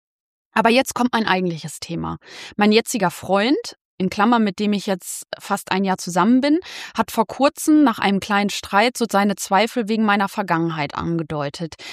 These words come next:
Nicht, weil ich ihm je einen Grund gegeben hätte, sondern weil er nicht so richtig weiß, was das manchmal für uns bedeutet.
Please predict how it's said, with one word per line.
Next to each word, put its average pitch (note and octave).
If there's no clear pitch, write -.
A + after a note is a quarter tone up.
Nicht, A3+
weil G#3+
ich G3+
ihm G3+
je G#3
einen F#3+
Grund G#3+
gegeben B3+
hätte, B3+
sondern A#3
weil G#3+
er G#3+
nicht A3+
so A3+
richtig G#3
weiß, G#3+
was -
das G#3+
manchmal G#3
für -
uns G#3
bedeutet. E3+